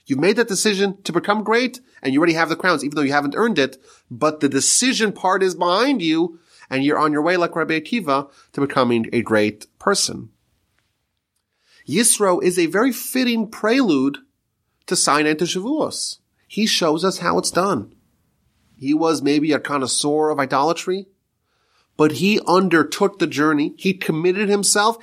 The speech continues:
He heard the message. He took action, and he was richly rewarded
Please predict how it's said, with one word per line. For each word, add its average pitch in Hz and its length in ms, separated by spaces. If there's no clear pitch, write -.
He 180 160
heard 196 260
the 220 80
message. 214 680
He 202 180
took 233 300
action, 226 840
and 120 160
he 135 60
was 135 200
richly 147 340
rewarded 117 760